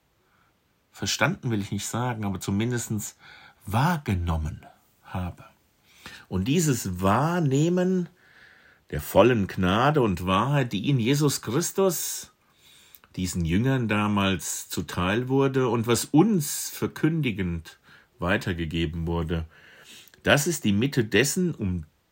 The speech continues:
die es eigentlich in der evangelischen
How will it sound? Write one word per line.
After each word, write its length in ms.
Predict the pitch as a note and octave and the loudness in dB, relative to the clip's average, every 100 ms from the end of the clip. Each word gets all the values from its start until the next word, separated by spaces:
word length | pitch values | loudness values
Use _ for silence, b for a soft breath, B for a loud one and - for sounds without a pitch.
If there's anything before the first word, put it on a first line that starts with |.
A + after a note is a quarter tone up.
| - | -8
die 260 | F2 - | -6 -4
es 320 | - C3 - - | -4 -6 -6 -6
eigentlich 960 | - F2+ F3 G2 D#2 - - - - - _ _ b b b b b | 0 2 2 -2 -6 -10 -16 -20 -20 -20 _ _ b b b b b
in 260 | - G2+ F#2 | 0 2 4
der 400 | F2 E2+ E2+ - | 4 4 2 0
evangelischen 880 | - F#2 E2+ A#2 C3 F#2 - D2 | -2 -2 0 6 6 6 0 -6